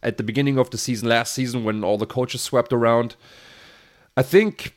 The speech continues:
people would have expected a lot of things to go different. Um, who would have thought that Glasner won the coaching carousel? I th-, I think he won the coaching carousel, even though Frankfurt is in the middle of the pack right now. But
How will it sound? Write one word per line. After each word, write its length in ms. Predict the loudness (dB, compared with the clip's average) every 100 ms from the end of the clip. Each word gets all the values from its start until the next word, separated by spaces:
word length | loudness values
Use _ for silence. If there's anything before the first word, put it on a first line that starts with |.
| _
people 320 | -2 2 4
would 160 | 6 6
have 140 | 6
expected 440 | 2 0 -2 2 4
a 40 |
lot 200 | 6 6
of 80 | 4
things 220 | 0 -4
to 100 | -4
go 100 | -4
different. 500 | -2 -4 -4 -8 -4
Um, 300 | -2 0 2
who 140 | 6
would 140 | 8 8
have 120 | 6
thought 220 | 6 6
that 400 | 6 2 0 _ -10
Glasner 760 | 2 4 4 4 4 4 4 0 -8 _ _ _ _
won 280 | 0 2 2
the 80 | 2
coaching 360 | 4 2 2
carousel? 540 | 0 2 2 0 -6 -2
I 140 | 0 0
th-, 200 | -2 -12 0
I 200 | 2 2
think 340 | 0 -2 -2
he 120 | -2
won 260 | 2 2 2
the 80 | 0
coaching 360 | 0 0 -2
carousel, 600 | 2 2 2 -2 -6 -6 _ _ _
even 220 | -4 0 4
though 120 | 2
Frankfurt 400 | 4 2 4 2
is 100 | 2
in 80 | 0
the 60 |
middle 240 | 2 4 2
of 160 | 2
the 240 | 2 2 0 -12 _
pack 260 | 2 2 4
right 180 | 2
now. 180 | 4 2
But 200 | 4 2